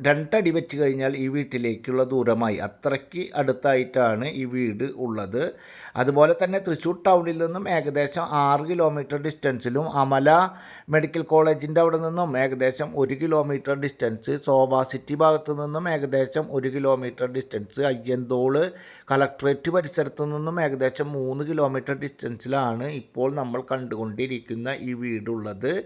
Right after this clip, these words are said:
ലിവിംഗ് ഹാൾ ഭാഗങ്ങളാണ് ഇപ്പോൾ നിങ്ങൾ ഇതിനു മുൻപ് കണ്ടത്. ഇനി നമ്മൾ ഡൈനിങ് ഹാളിലേക്കൊക്കെ പ്രവേശിക്കുകയാണ്. ഓരോ ഭാഗവും നല്ല ഫിനിഷിങ്ങിൽ, നല്ല മോഡൽ, നല്ല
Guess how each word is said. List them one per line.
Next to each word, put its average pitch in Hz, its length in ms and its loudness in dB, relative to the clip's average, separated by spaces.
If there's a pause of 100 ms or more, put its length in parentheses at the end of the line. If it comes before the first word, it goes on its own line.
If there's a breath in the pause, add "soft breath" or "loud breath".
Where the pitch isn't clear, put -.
(600 loud breath)
ലിവിംഗ് 139 380 0
ഹാൾ 143 160 6 (120)
ഭാഗങ്ങളാണ് 160 640 4
ഇപ്പോൾ 147 340 -2
നിങ്ങൾ 143 260 -6 (120)
ഇതിനു 135 220 -6
മുൻപ് 127 300 -4 (120)
കണ്ടത്. 123 420 -2
ഇനി 135 140 -6
നമ്മൾ 139 160 -6 (120)
ഡൈനിങ് 131 360 -2
ഹാളിലേക്കൊക്കെ 127 640 -2
പ്രവേശിക്കുകയാണ്. 127 680 -2 (160)
ഓരോ 135 220 2 (200)
ഭാഗവും 156 500 2 (240)
നല്ല 135 480 -2 (100)
ഫിനിഷിങ്ങിൽ, 139 640 -8 (200)
നല്ല 131 200 -4 (120)
മോഡൽ, 131 460 -2 (680 loud breath)
നല്ല 143 400 2